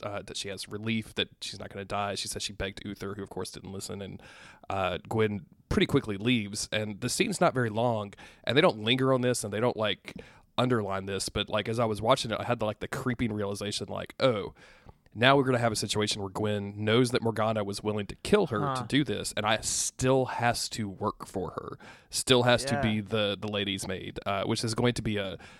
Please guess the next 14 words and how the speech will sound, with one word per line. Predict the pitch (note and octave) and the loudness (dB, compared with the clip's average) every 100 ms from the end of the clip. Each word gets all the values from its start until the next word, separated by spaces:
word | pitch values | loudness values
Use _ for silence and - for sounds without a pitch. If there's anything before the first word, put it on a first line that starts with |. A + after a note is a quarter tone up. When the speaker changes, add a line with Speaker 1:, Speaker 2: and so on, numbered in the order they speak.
| - - | -10 -2
Speaker 1:
extremely | - - E3 C#3 A#2 | 0 6 6 6 4
awkward | G2+ G#2 - G2 | 4 2 0 -6
and | - | -6
terrifying | - G2 - F#2+ G2+ | -2 -2 -2 -6 -6
position, | G2+ F#2+ - - | -6 -4 -4 -4
I | |
think. | - G1+ - - - _ _ - _ - _ - | -8 -12 -12 -18 -20 _ _ -20 _ -20 _ -6
Speaker 2:
Yeah, | C#3+ A#2+ | -4 -4
very | B2+ C3+ B2+ | -2 -2 0
much | B2 - | -4 -6
so. | C3 A2+ | -6 -2
I | C3+ | 4
was | G#3 G#3 D#3 | 6 4 4
wondering | E3 G#3+ E3+ D3 C3+ | 4 6 6 4 0